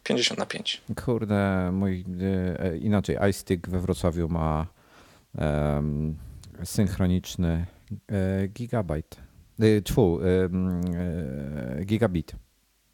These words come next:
Speaker 1: Pięknie.
Speaker 2: Na tym ma światłowód, e, prosto do takiej skrzyneczki pociągnięty, która jest dwa metry od jego mi-, e, w-, mniej nawet.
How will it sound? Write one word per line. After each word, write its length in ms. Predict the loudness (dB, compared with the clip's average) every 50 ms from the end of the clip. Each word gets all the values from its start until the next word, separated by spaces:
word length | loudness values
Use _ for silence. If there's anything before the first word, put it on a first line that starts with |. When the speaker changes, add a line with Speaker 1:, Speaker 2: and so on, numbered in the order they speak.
| _ _ _ _ _ _ _ _ _ _ _
Speaker 1:
Pięknie. 360 | -6 -4 -4 -4 -4 -10 -12 -14 -16 -18 -20 _ _ _ _ -20 -20 -12 -4 0
Speaker 2:
Na 160 | 0 0 2
tym 180 | 2 0 2
ma 100 | 2 2
światłowód, 640 | 0 2 0 0 2 2 0 2 2 0 -2 -2 -6 -6 -2 -2 -2
e, 40 | 0
prosto 760 | 0 0 0 0 -2 -4 -8 -4 -2 0 0 0 0 -2 -6 -10 -20 -20 -20 -20 -20 -20 -20 -20 _ _ -10
do 320 | -4 0 2 2 2 2
takiej 260 | 0 -4 -4 -4 -6
skrzyneczki 560 | -6 -6 -10 -6 -2 0 0 0 -2 -4 -10 -6
pociągnięty, 540 | -6 -4 -2 -2 0 0 2 0 -2 -4
która 300 | -8 -4 -4 0 0 2
jest 400 | 2 0 0 -2 -6 -12 -14 -16 -16
dwa 360 | -14 -10 -8 -6 -2 0 0
metry 340 | 2 2 0 -2 -2 -4 -4
od 120 | -4 -2 -4
jego 180 | -4 -4 -2
mi-, 120 | -4 -2 -2
e, 200 | 0 0 0 0
w-, 320 | -2 -6 -10 -10 -8 -4
mniej 360 | -2 0 0 2 2 2 2
nawet. 400 | 0 -2 -4 -6 -10 -14 -14 -20